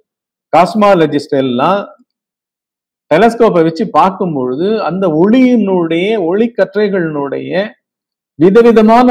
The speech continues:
வர்ணங்களை வச்சுக்கிட்டே, அந்த ஒளி எந்த இடத்துல எவ்வளவு millions of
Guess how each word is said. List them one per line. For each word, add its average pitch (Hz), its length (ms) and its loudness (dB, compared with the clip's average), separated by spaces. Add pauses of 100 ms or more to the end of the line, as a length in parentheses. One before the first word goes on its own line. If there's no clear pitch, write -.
(120)
வர்ணங்களை 226 560 4
வச்சுக்கிட்டே, 202 400 -4 (100)
அந்த 196 160 -2 (200)
ஒளி 247 260 4 (160)
எந்த 233 200 2 (220)
இடத்துல 233 440 0
எவ்வளவு 226 360 2 (120)
millions 240 500 -4
of 202 80 -6